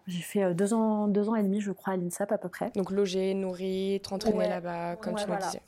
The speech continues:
Speaker 1: En fait, c'est ça. Ce qui est important de dire, c'est que, euh, vraiment, l'insep, pour les sportifs qui vivent là-bas, parce que soit on peut être interne, soit on peut être externe. Je pense que, euh, tout le monde devrait, <laughs> devrait être externe. Après, c'est vrai que l'internat, ça représente, euh,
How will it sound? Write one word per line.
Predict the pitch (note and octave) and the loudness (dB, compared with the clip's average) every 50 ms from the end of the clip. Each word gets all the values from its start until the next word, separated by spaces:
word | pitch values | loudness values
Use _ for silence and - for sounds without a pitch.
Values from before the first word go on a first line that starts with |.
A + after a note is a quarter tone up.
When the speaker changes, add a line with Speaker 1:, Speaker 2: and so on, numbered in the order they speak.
| - - - | -20 -14 -8
Speaker 1:
En | - G3+ G3 | -6 -6 -2
fait, | - B3 B3 | -2 -2 -2
c'est | B3 - A#3 | -2 -2 -4
ça. | G#3+ - F#3+ F3+ | 0 0 0 -2
Ce | F3+ - - | -2 -6 -6
qui | - G#3+ | -4 -2
est | |
important | F#3+ G3 F#3 G#3+ G#3 G#3 - A#3 A3+ A3 | -2 0 2 2 0 0 2 2 4 6
de | A3 G#3+ | 6 6
dire, | F#3 F#3+ G#3 C4 C4 | 4 4 2 2 2
c'est | - - - G3+ | 2 -4 -4 -4
que, | G3 - - A3 | -4 0 2 4
euh, | A3 A3+ G#3+ G#3 | 4 6 6 4
vraiment, | F#3+ G3 F#3+ G3 G3+ G#3+ A#3 | 4 2 2 2 2 4 4
l'insep, | A3 G3 G3 F#3+ F#3 - - G#3+ A3 A3 - G#3 | 4 4 2 0 0 2 4 4 4 4 2 -2
pour | G3 - G3+ F#3+ | -2 0 0 0
les | F#3 | 0
sportifs | F3+ - - G#3 G3+ - - - G#3+ - - | 0 0 0 0 -2 -2 -4 -8 -8 -8 -8
qui | - - G3 | -4 -2 0
vivent | F3 F#3+ F#3+ F#3 | 0 2 2 4
là-bas, | G3 F#3 F#3 G3+ A3 | 4 6 6 6 6
parce | - - G#3 - | 6 4 -2 -2
que | - - F#3+ F#3 - - - | 0 0 2 2 2 0 -2
soit | - - - A#3 G#3+ | -2 0 2 2 2
on | G#3+ | 2
peut | G#3 - | 4 4
être | G3+ G3 G3+ - G3+ | 2 2 2 0 -4
interne, | G3 F#3+ - G3+ G3+ G3 | -4 0 2 0 0 0
soit | - - F#3+ | -2 -4 -4
on | F3 | -2
peut | - F#3 | 0 0
être | F3 F3 - - | 0 0 -2 -4
externe. | F3 E3+ - - - G#3+ G#3+ A3+ A3 | -4 -4 -2 2 4 4 4 4 2
Je | - - | -2 -6
pense | - F#3+ - | -6 -6 -6
que, | - - F#3+ | -4 -2 0
euh, | F#3+ F#3 F3+ F3 E3+ F3 F3 F3 - - - - - - - - - - _ - | 2 4 4 4 2 2 0 -4 -10 -16 -16 -14 -14 -14 -14 -14 -16 -18 _ -4
tout | - G#3+ | 2 4
le | G#3+ | 6
monde | G#3+ G#3+ G#3+ | 6 8 8
devrait, | G#3 G3 G3 A3 - G#3+ B3 A#3 A3+ | 6 8 8 6 6 6 6 4 4
<laughs> | |
devrait | F#3 G3 G#3 F#3+ F#3 G3 | 4 4 4 6 8 8
être | F#3+ F#3+ F#3+ - - | 8 8 6 4 0
externe. | F#3 F3+ - - - G#3+ A3+ A3+ - - | 2 2 2 6 6 6 6 6 2 0
Après, | G3 - - A3 | -2 0 0 -2
c'est | - G#3+ G3 | 2 4 4
vrai | F#3+ G3+ G3 | 4 4 4
que | - G#3 | 2 0
l'internat, | F#3+ F#3 F#3 F3+ F#3+ F#3 F#3+ F#3+ G3+ | 2 2 0 2 2 2 2 2 0
ça | G#3 - - F#3 | -2 0 0 2
représente, | F3+ F3+ F3+ - F#3+ F3 F#3 F#3+ F#3 - - | 2 2 0 0 -2 -2 0 -2 -2 0 2
euh, | F#3+ F#3 | 2 2